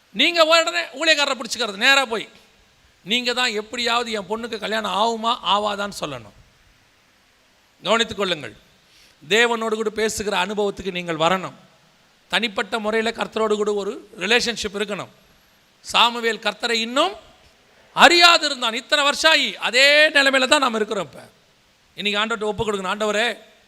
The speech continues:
உங்க சத்தம் என்னன்னு எனக்கு கேட்கணும், உங்களோடு கூட நான் நடக்கணும், உங்களோடு நான் பேசணும், உங்க கூட உட்காரணும், உங்க சித்தம் என்னன்னு அறியணும்,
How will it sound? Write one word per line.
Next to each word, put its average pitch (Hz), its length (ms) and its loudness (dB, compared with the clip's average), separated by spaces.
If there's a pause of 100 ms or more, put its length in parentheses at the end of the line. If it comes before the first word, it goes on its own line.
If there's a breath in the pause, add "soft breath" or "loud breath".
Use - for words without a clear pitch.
(340)
உங்க 147 140 -12
சத்தம் 180 360 -6
என்னன்னு 170 340 -8
எனக்கு 151 340 -14
கேட்கணும், 143 440 -14 (680 soft breath)
உங்களோடு 185 420 2
கூட 202 160 -4
நான் 151 240 -4
நடக்கணும், 180 520 -2 (420)
உங்களோடு 262 520 2
நான் 226 180 0
பேசணும், 147 540 -10 (500 soft breath)
உங்க 202 300 -6
கூட 311 340 2
உட்காரணும், 202 720 -2 (500 soft breath)
உங்க 185 280 -4
சித்தம் 247 440 -2
என்னன்னு 233 360 -2
அறியணும், 202 520 -2